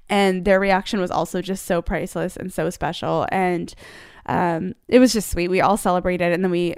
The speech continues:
video called my family so that we could all kind of celebrate together. Our families are good friends, which is a really sweet gift. Um,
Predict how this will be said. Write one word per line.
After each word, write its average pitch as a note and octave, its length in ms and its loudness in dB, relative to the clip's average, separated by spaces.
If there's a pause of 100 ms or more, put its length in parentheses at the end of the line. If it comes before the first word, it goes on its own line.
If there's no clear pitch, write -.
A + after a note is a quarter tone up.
video F#3+ 420 -2
called F3 280 0
my F#3 220 2
family E3+ 520 -2
so - 160 -12
that F3+ 100 2
we G3 80 -2
could G3 160 -4
all E3 180 2
kind F3+ 200 -2
of F#3+ 80 -2
celebrate E3+ 340 0
together. D#3 340 -2
Our E3+ 120 -2
families E3+ 340 -2
are G#3 80 -2
good D#3+ 160 -4
friends, E3 300 -2
which - 140 -10
is - 100 -10
a E3 60 -6
really D#3+ 320 -4
sweet - 260 -6
gift. D#3+ 420 -6
Um, E3+ 440 -4